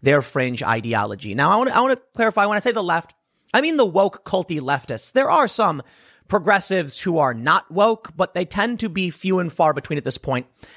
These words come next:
And right now, the cultural institutions are all pretty much woke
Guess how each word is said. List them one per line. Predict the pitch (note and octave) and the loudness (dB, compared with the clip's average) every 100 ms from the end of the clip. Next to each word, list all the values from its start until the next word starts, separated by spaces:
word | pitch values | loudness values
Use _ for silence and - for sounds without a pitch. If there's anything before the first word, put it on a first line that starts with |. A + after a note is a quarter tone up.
| - | -4
And | C3 C#3 C#3 C3+ A#2+ | 2 4 4 2 2
right | D#3 G#3+ | 0 2
now, | G#3+ C#3+ A2+ | 0 0 -2
the | C3 | -2
cultural | G3+ - F#3+ | -2 0 -2
institutions | E3+ D#3+ D3+ D3 B2 C3 C3+ | -2 -4 -4 -4 -2 -2 0
are | - | 2
all | E3 E3+ | 2 2
pretty | - E3+ D#3+ F3 | -2 -2 0 0
much | C#3 C3+ - | 0 -2 -4
woke | A2 B2+ G#3+ B3 | -4 2 2 2